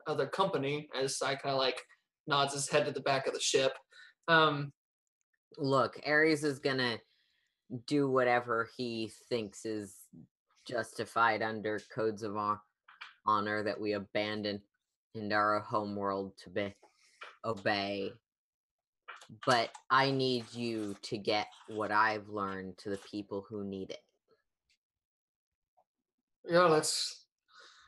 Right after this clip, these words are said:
Speaker 1: let's, let's get the information transferred over before we discuss what we're gonna do about Ares.
Speaker 2: Right.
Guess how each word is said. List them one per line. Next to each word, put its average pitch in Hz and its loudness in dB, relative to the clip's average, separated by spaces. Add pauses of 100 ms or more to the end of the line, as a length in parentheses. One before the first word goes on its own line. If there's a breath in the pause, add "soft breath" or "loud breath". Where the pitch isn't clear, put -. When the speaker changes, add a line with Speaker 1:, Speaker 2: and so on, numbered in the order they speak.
(140 soft breath)
Speaker 1:
let's, - 0
let's 196 0
get 233 6
the 196 8
information 185 6
transferred 170 6
over 147 8
before 139 0
we 135 2 (240)
discuss 147 4
what - 2
we're 139 0
gonna 131 0
do 131 0
about 120 2
Ares. 95 -4 (600)
Speaker 2:
Right. 101 -4